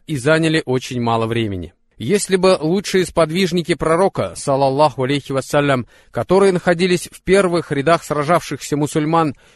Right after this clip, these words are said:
увидели, как развиваются события, или услышали голос посланника Аллаха, они не замедлили бы явиться к нему, чтобы с ним ничего не случилось дурного.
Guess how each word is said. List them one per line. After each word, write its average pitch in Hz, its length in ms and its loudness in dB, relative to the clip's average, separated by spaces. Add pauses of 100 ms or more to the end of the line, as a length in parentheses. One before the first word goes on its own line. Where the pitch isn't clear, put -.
увидели, 165 680 0
как 151 280 0
развиваются 139 640 0
события, 139 580 -2 (220)
или 165 380 2
услышали 160 580 -2
голос 156 360 2
посланника 151 680 0
Аллаха, 143 640 0 (420)
они 170 440 0
не 180 220 -2
замедлили 175 680 2
бы 131 260 0
явиться 131 520 -4
к - 60 -14
нему, 104 340 -4 (260)
чтобы 180 540 2
с - 100 -6
ним 175 200 2
ничего 156 340 0
не 151 100 0
случилось 151 500 -2
дурного. 151 520 2